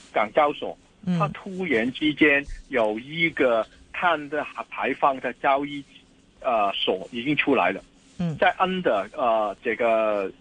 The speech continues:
Speaker 1: 香港交易所下面，它有一个叫 Core Climate，它没有，呃，中文名字的，
Speaker 2: 嗯。
Speaker 1: 叫 Core Climate，就允许，呃，一些我们叫自愿性的，呃，碳，呃，认可的碳，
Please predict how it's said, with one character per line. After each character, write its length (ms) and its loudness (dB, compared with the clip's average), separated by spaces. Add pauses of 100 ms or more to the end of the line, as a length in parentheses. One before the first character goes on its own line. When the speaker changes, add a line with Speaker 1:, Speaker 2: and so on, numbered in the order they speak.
(120)
Speaker 1:
香 240 2
港 180 -6
交 160 2
易 60 0
所 220 -8
下 160 2
面， 160 -2
它 180 0
有 140 -4
一 60 -10
个 120 -2
叫 200 0
Core 340 0
Climate， 340 -4 (320)
它 160 0
没 160 -2
有， 160 2 (220)
呃， 300 -2
中 140 0
文 120 2
名 260 -8
字 80 -4
的， 140 -2 (220)
Speaker 2:
嗯。 100 -2
Speaker 1:
叫 140 2
Core 360 0
Climate， 340 -4 (400)
就 180 2
允 300 -2
许， 320 -4 (300)
呃， 460 2
一 140 -12
些 260 2
我 160 -2
们 120 -8
叫 280 0 (160)
自 80 -6
愿 260 2 (100)
性 280 -2
的， 240 2 (340)
呃， 420 2 (180)
碳， 380 0 (680)
呃， 300 0
认 280 0
可 240 0
的 140 2
碳， 340 0